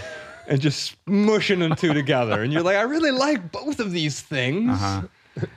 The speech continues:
Speaker 1: But they don't work when I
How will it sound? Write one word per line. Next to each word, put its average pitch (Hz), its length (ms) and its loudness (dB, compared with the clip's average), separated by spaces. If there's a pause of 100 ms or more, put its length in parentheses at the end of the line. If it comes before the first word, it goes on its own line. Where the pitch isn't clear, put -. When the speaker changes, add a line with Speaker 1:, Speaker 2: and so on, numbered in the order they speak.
(880)
Speaker 1:
But 196 140 -2
they 175 120 -2
don't 196 360 -2 (100)
work 180 340 0
when 156 120 2
I 139 200 0